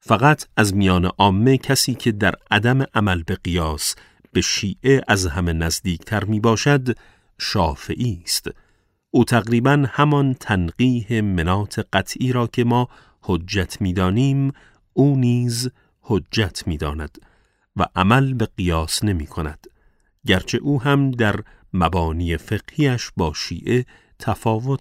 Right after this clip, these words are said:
دارد. حضرت آقا حاج سید هاشم نیز این جملهٔ محی الدین را تمجید می‌نمودند که می‌گوید:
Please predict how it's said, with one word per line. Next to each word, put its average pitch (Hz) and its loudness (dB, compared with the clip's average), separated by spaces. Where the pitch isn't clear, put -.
دارد. - -12
حضرت 117 2
آقا 127 2
حاج 107 -2
سید 92 -2
هاشم 101 0
نیز 139 2
این 139 4
جملهٔ 90 2
محی 85 -2
الدین 127 0
را 113 2
تمجید 107 -2
می‌نمودند 113 0
که - -2
می‌گوید: 104 0